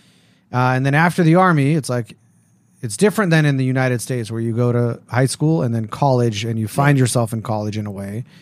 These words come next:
Speaker 2: Right.
Speaker 1: Here, you really grow up in the army, but then you spend some time after really kind of finding yourself and exploring
Speaker 2: Right.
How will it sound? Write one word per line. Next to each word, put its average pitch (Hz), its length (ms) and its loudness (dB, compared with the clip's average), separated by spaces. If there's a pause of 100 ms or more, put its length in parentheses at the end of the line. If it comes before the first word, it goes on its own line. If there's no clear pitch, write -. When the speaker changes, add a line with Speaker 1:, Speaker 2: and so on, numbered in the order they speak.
Speaker 2:
Right. - 100 -20 (120)
Speaker 1:
Here, 147 160 4
you 135 140 4
really 151 160 6
grow 135 260 4
up 131 240 2
in 120 340 -2
the 120 80 -8
army, 117 420 -4
but 117 220 -4
then 131 180 0
you 131 320 -2
spend 123 380 0
some 120 120 -6
time 117 240 -2
after 139 320 0
really 117 220 -2
kind 110 180 -6
of 101 80 -10
finding 113 260 -6
yourself 110 360 -6
and 110 100 -8
exploring 110 540 -6 (320)
Speaker 2:
Right. 90 240 -8